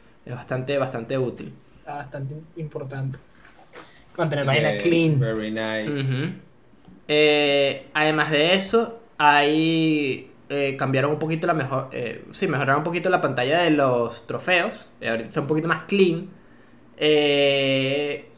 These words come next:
Speaker 1: y agregaron unos cambios a la PlayStation App.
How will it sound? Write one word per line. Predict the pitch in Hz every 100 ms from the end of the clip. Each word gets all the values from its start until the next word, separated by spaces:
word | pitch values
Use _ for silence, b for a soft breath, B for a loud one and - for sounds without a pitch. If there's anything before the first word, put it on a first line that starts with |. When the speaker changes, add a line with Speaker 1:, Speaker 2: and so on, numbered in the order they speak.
| - - - - - - - - -
Speaker 1:
y | 196 220 233 - - - - 156
agregaron | 156 147 143 143 160
unos | 160
cambios | 170 160 175
a |
la | 165
PlayStation | 127 - 131 139 135 -
App. | 160 160